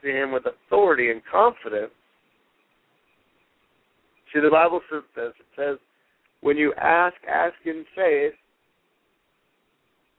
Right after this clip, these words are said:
because a double-minded man is unstable in all his ways, and the double-minded man, don't let him think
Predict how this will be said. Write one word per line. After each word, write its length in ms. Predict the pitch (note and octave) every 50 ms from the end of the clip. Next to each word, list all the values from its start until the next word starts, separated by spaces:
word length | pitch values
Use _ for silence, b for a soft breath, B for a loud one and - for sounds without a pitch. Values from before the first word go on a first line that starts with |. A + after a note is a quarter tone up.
| _ _ _ _ _ _ _ _ _ -
because 260 | C#3+ C#3+ D#3+ E3 D3+ C#3+
a 100 | D3 -
double-minded 640 | C#3 C#3+ D#3 E3 E3 E3 E3 E3 F3 F3 F3+ E3
man 300 | D#3+ D#3 D3+ D#3 D3+ D3+
is 100 | D3 C3
unstable 640 | C#3 C#3 C#3+ C#3+ - _ _ - D3+ D3 C#3 C3+ C3+
in 80 | C3 C3+
all 220 | D3+ E3+ F3 D#3+
his 120 | D#3 D3+
ways, 360 | C3 B2+ B2 B2+ C3 C3+ - - _ _ _ _ _ _ _ _ _ _ -
and 160 | - C3+ C#3+
the 60 | C#3 C3+
double-minded 680 | B2 D#3 F3 G#3+ A3+ G#3 E3 C#3+ C3+ C3 C3 C3 C3
man, 300 | C3 C3+ C3 C#3 C3+ C3+ C3
don't 220 | D3+ E3 F3 -
let 160 | D#3+ E3 D#3+
him 220 | D#3+ E3 D#3+ D#3 -
think 180 | D#3 D#3 D3